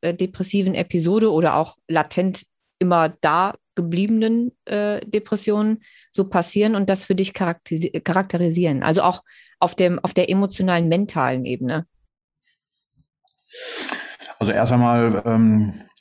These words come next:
Speaker 2: äh, aufgrund der Erschöpfung, äh, äh, wirst du Schwierigkeiten bekommen, äh, deine, die Aufgaben in deinem Leben zu erfüllen und die, einfach auch die Konzentration und Kondition aufzubringen. In der aller Regel wird das aber lange weiter versucht.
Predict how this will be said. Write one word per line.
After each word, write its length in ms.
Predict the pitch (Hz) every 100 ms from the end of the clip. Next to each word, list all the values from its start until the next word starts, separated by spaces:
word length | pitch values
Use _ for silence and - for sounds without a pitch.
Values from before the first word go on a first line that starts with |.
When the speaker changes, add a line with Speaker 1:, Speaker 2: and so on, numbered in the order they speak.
| -
Speaker 2:
äh, 80 | 104
aufgrund 680 | 101 98 - 107 - 104
der 80 | 110
Erschöpfung, 680 | 117 123 120 - 120 113 110 - -
äh, 100 | 113
äh, 340 | 104 104 104 - -
wirst 580 | 80 101 104 104 110 113
du 40 |
Schwierigkeiten 680 | - 117 104 - 104 107 104
bekommen, 600 | 120 113 113 113 110 110
äh, 380 | 104 104 107 107
deine, 440 | 104 107 107 107 95
die 220 | - 117
Aufgaben 460 | 101 - - 127
in 60 | 104
deinem 160 | 104 107
Leben 220 | 127 123
zu 140 | 101
erfüllen 500 | 82 - 101 87 85
und 180 | 82 -
die, 200 | 98 95
einfach 460 | 87 101 104 - 85
auch 120 | 85
die 100 | -
Konzentration 880 | - 123 117 - 98 - 95 90 101
und 160 | 101
Kondition 500 | - 123 110 - 92
aufzubringen. 840 | 69 - 90 - 92 90 87 85 - - - - -
In 80 | 98
der 140 | 107
aller 180 | 113 113
Regel 240 | 104 117 107
wird 140 | 117
das 120 | -
aber 200 | 98 98
lange 280 | 101 110 92
weiter 260 | 196 208 -
versucht. 720 | 95 80 107 110 127 -